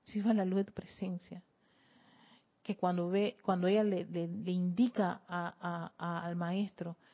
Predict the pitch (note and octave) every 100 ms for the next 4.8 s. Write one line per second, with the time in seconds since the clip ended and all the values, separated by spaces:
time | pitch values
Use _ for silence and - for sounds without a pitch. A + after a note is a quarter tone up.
0 | _ - F3 F3 E3+ E3+ F3+ F#3 F#3 _
1 | _ _ _ _ _ _ _ G3 G3 G#3
2 | - - G3+ G#3 - G#3+ G3+ F#3 F#3 -
3 | F#3 F3+ G#3 A3 - A#3 C4+ _ _ _
4 | _ _ _ F#3 F3+ - F#3+ F#3